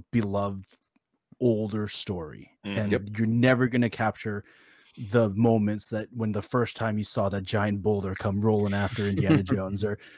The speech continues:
Speaker 1: the first time he takes the idol and, he rep-, you know, like, off the stand, or, like, things like that. You'll never replace those moments. And I feel like
Speaker 3: Right.
Speaker 1: a lot of people, um, that critique these movies or have a,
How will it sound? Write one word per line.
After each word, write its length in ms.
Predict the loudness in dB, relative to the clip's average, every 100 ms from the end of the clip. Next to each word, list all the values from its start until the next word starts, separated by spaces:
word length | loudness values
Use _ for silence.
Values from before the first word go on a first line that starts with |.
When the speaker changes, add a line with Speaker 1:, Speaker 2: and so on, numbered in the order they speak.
| -20 0
Speaker 1:
the 100 | 2
first 300 | 6 4 4
time 200 | 4 4
he 80 | 4
takes 260 | 2 0
the 120 | 2 4
idol 260 | 4 4 2
and, 80 |
he 60 | 0
rep-, 180 | -2 0
you 120 | 2
know, 140 | 4
like, 240 | 2 0 -2 -16 -12 0
off 260 | 2 2
the 100 | -2
stand, 440 | 2 6 6 4 2
or, 160 | -2
like, 220 | 4 6
things 160 | 6 6
like 100 | 6
that. 100 | 8
You'll 140 | 8
never 420 | 8 8 6 6 4
replace 300 | 4 -2 0
those 200 | -4 -4
moments. 360 | -6 -8 -8
And 100 | -6
I 60 | -6
feel 200 | -4 -2
like 220 | 0 -2
Speaker 3:
Right. 40 | -6 _ _ _ _ _ _ 0
Speaker 1:
a 80 | 6
lot 220 | 6 6
of 60 |
people, 640 | 4 0 2 -2 -2 -6 -12 _ _ -10
um, 440 | -8 -6 -8 -10 -18 _ _ _ -16
that 580 | -12 -10 0 2 2 -2 _ -4
critique 500 | -2 -2 2 2 6
these 220 | 6 8
movies 380 | 6 6 6 4
or 60 | -2
have 300 | 0 0
a, 80 | 0